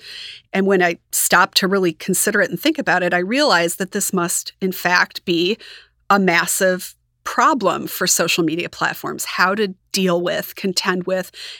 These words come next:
and maintain some semblance of control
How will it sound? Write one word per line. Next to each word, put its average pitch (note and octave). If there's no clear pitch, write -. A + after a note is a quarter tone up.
and G3
maintain G3
some G3+
semblance G3
of F3+
control F#3